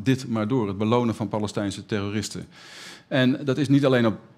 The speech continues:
dit ge-, vlak het, eh, geval. Je ziet het ook bij het verheerlijken van Palestijnse terroristen als het gaat om benoemingen van straten, van pleinen, van, eh, jeugdkampen bijvoorbeeld. Eh, allemaal vernoemd naar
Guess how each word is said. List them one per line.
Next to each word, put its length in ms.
dit 220
ge-, 320
vlak 360
het, 300
eh, 160
geval. 500
Je 140
ziet 160
het 120
ook 260
bij 240
het 140
verheerlijken 680
van 260
Palestijnse 460
terroristen 440
als 80
het 100
gaat 160
om 240
benoemingen 440
van 200
straten, 580
van 180
pleinen, 500
van, 320
eh, 500
jeugdkampen 680
bijvoorbeeld. 600
Eh, 80
allemaal 380
vernoemd 560
naar 460